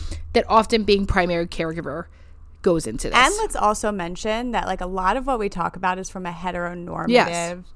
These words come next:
Speaker 2: standpoint. Um, but obviously this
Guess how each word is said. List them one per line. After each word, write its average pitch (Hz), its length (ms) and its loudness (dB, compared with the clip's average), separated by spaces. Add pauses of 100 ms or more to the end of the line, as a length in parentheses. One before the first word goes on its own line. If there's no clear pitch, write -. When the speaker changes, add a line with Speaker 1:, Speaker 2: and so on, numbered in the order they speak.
(340)
Speaker 2:
standpoint. 254 1040 -2
Um, 185 480 2 (180)
but - 220 -2
obviously 233 1000 0
this 220 540 -6